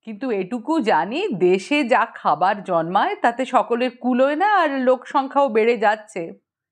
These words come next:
এর প্রতিকার অবশ্যই করতে হবে, তার চেষ্টাও হচ্ছে, কিন্তু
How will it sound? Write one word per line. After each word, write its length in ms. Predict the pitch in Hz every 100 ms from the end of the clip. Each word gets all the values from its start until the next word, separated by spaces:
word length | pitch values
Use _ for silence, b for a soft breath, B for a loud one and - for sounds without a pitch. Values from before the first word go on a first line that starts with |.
| _ _ _
এর 120 | 107 - _
প্রতিকার 840 | _ 123 117 127 123 269 403 330 165
অবশ্যই 600 | 180 214 294 311 370 349
করতে 340 | 247 190 185
হবে, 320 | 170 135 143
তার 200 | 143 214 214 - -
চেষ্টাও 540 | 254 262 - 302 247
হচ্ছে, 420 | 175 139 - 113 - _ _ _ _ _ _
কিন্তু 320 | 415 415 415